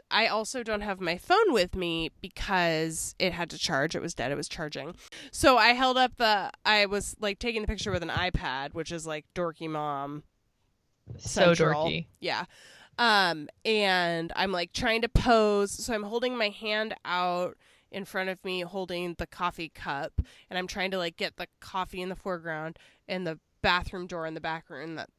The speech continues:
Speaker 1: background, and the door says, like, "washroom" on it, and I'm, like, trying to stage the shot for my gram. Um,
Speaker 2: Mm-hmm.
Speaker 1: and right when I take the picture,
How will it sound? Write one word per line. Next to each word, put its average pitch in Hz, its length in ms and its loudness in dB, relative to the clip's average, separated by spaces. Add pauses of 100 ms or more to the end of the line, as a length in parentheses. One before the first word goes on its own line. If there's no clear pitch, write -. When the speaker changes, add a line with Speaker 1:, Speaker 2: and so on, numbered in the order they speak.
(240)
Speaker 1:
background, 156 520 -4
and 160 80 -8
the 165 60 -6
door 151 220 -6
says, 151 200 -10
like, 143 140 -12
"washroom" 117 420 -8
on 98 200 -8
it, 127 120 -6
and 107 120 -8
I'm, 151 80 -8
like, 147 160 -12
trying 147 240 -8
to 147 40 -12
stage 147 420 -6
the - 120 -12
shot - 460 0
for - 120 -8
my 143 140 -4
gram. 143 480 -4 (1040)
Um, 202 360 0
Speaker 2:
Mm-hmm. 196 180 -4
Speaker 1:
and 220 220 4
right 196 560 8
when 196 440 6
I 170 180 6
take 190 320 0
the 185 60 -4
picture, 170 640 4